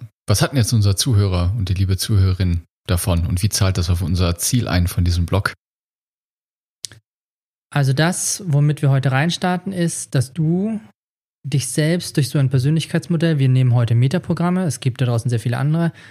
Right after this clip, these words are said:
Speaker 2: dich selbst besser kennenlernst und dass du die Möglichkeit bekommst, ein anderes Verhalten an den Tag zu legen,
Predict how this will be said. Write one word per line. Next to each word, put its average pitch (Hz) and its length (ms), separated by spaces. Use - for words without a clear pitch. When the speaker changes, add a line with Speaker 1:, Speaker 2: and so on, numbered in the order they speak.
Speaker 2:
dich 131 80
selbst 143 360
besser 131 220
kennenlernst 185 840
und 175 480
dass 135 220
du 170 240
die 165 140
Möglichkeit 156 520
bekommst, 139 600
ein 131 120
anderes 131 260
Verhalten 143 460
an 120 120
den 113 60
Tag 117 260
zu 131 80
legen, 123 340